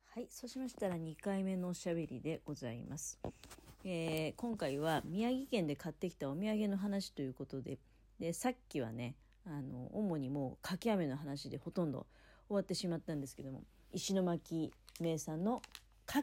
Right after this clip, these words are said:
蠣のエキスが入った飴玉、かき飴。えー、非常に美味しかったということで、だいぶ時間を割いてしまいました。で、えー、帰り道に、あの、えー、仙台松島道路っていうところをしばらく走るんですけれども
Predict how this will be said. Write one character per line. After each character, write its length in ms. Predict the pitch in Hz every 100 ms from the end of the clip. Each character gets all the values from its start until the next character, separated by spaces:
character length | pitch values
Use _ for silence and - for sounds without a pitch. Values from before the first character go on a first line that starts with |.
| -
蠣 40 | 226
の 340 | 226 277 - -
エ 80 | 208
キ 100 | -
ス 140 | -
が 80 | 175
入 160 | 160 180
っ 60 | - - -
た 200 | 277 165
飴 200 | 160 151
玉、 260 | 151 160 - -
か 120 | 156
き 160 | -
飴。 240 | 151 139 117 - - - - - - - - -
え 60 | 156
ー、 20 |
非 120 | 160
常 120 | 175
に 100 | 170 -
美 100 | 170
味 80 |
し 100 | 170
か 100 | -
っ 40 | 156
た 180 | 208 190
と 80 |
い 20 | 165
う 40 |
こ 100 | 139
と 120 | 139
で、 140 | 131 -
だ 100 | 170
い 60 | 156
ぶ 100 | 160
時 140 | 156
間 160 | - 156
を 60 |
割 180 | 156 160
い 20 |
て 80 | 151
し 160 | 143 160
ま 100 | 143
い 60 |
ま 100 | 139
し 120 | 147 -
た。 180 | 123 - -
で、 220 | 269 233 - - - - - - - -
え 320 | 185 175 175
ー、 80 | -
帰 200 | 269 294
り 240 | 330 226
道 160 | - 143
に、 400 | 147 156 139 -
あ 180 | 156 147
の、 360 | 143 143 139 - - - - - -
え 160 | 147
ー、 20 |
仙 220 | 151 - 494
台 100 | 330
松 240 | 165 156 -
島 260 | - 247
道 200 | 233 240
路 60 | 180
っ 20 |
て 240 | - - 147
い 40 |
う 20 |
と 160 | 131 143
こ 240 | - 143
ろ 80 | 143
を 400 | - 156 147 123
し 160 | - -
ば 80 | 185
ら 140 | 143
く 240 | - 131 127
走 320 | 175 156 196
る 100 | 156
ん 80 | 127
で 80 |
す 160 | 143 -
け 100 | -
れ 80 | -
ど 160 | - 135
も 260 | 143 135